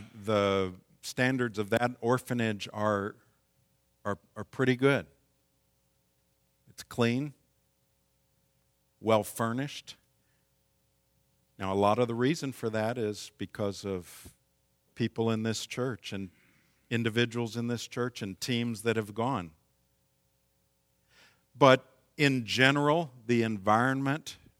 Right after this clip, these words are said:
is good. But then nighttime comes, and there's no mom and dad to hold that child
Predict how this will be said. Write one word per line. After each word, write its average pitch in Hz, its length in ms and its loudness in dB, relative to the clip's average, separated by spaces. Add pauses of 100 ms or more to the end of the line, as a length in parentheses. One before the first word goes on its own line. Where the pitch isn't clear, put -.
(180)
is 110 180 -2
good. 123 360 -2 (3250)
But 117 160 -4
then 127 200 -2
nighttime 127 560 -2
comes, 101 580 -10 (1700)
and 104 140 -6
there's 101 180 -4
no 110 140 -4
mom 107 320 -2
and 98 100 -10
dad 95 320 -4 (640)
to 104 100 -10
hold 101 300 -6
that 98 220 -2
child 92 460 -6